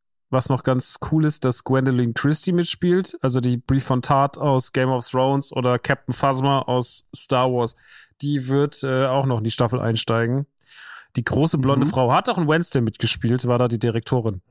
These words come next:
Speaker 1: Ähm, tja, also
Speaker 2: Ja.
Speaker 1: ich, ey, da bin ich wirklich, also das wird eine der meist erwartesten Staffeln dieses Jahr von mir.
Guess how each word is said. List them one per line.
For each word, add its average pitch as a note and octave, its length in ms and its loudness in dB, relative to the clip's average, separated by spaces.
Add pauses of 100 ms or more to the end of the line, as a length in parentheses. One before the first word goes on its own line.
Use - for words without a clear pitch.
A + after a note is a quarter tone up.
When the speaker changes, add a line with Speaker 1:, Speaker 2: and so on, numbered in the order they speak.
(140)
Speaker 1:
Ähm, C3 920 0 (160)
tja, A#2+ 200 0 (200)
also C3+ 500 2
Speaker 2:
Ja. C3+ 160 0 (1080)
Speaker 1:
ich, - 280 -2 (120)
ey, F3+ 340 0 (400)
da F#3+ 200 4
bin G3 180 0
ich E3+ 160 0
wirklich, F3+ 280 -2 (100)
also D3 240 2
das A3+ 220 2
wird A3 120 -4
eine F3+ 220 2
der D#3 120 2
meist D#3 300 2
erwartesten D#3 640 0
Staffeln C#3+ 360 0
dieses A#2 260 -4
Jahr A#2+ 160 2
von A2 180 0
mir. B2+ 320 0